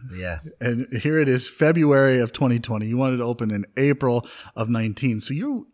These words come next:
Speaker 2: are you behind the eight ball already, uh, when it comes to this shop? Or are you, I mean, you're ready to go. Like, so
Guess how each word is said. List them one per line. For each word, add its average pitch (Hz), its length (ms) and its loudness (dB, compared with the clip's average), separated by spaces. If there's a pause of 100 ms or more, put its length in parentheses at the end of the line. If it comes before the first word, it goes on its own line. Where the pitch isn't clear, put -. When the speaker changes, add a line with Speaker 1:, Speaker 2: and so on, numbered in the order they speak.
(200)
Speaker 2:
are 143 80 -2
you 180 120 -2
behind 214 380 0
the 202 100 0
eight 214 200 -2
ball 226 220 -2
already, 226 580 -2
uh, 165 240 -4
when 170 180 -4
it 151 140 -6
comes 170 440 -4
to 185 80 -4
this 156 180 -2
shop? 247 420 -6
Or 123 180 -6
are 123 60 -2
you, 170 380 -4 (420)
I 123 40 -6
mean, 123 180 -2
you're 135 120 -2
ready 127 280 -2
to 95 100 -10
go. 90 440 -10 (260)
Like, 131 280 -2 (140)
so 139 420 2